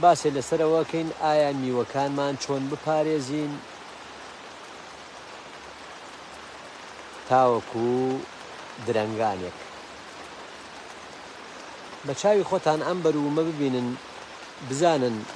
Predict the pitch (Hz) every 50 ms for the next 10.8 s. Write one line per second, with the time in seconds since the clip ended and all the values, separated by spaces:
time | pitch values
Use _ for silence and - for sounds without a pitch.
0 | - - - - - - - - - - - - - - - - - - - -
1 | - 143 147 196 185 - - 143 139 139 139 123 110 127 156 147 139 123 127 127
2 | 143 147 147 139 139 143 143 139 139 135 135 135 135 139 139 139 135 127 127 123
3 | 123 127 131 131 123 117 123 117 120 120 123 123 113 123 120 123 127 123 110 117
4 | 131 - 131 120 113 - - 127 127 120 117 110 - - 120 117 113 120 117 107
5 | 113 117 120 127 120 - - 143 147 147 139 139 - - 156 160 160 156 160 160
6 | 156 156 - - - - - - - - - - - - - - - - - -
7 | - - - - - - 127 123 - 147 143 135 127 123 113 - 123 117 120 123
8 | 127 123 120 117 107 98 101 113 113 110 101 104 107 131 147 151 143 135 131 123
9 | 117 - - - 131 131 123 120 117 110 101 101 123 151 165 170 175 - - -
10 | 143 127 131 135 131 151 143 - 139 135 131 123 120 120 117 113